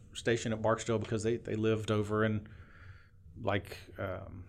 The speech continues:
Gladstone or, uh,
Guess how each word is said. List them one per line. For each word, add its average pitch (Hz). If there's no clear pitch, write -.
Gladstone 117
or, 101
uh, 95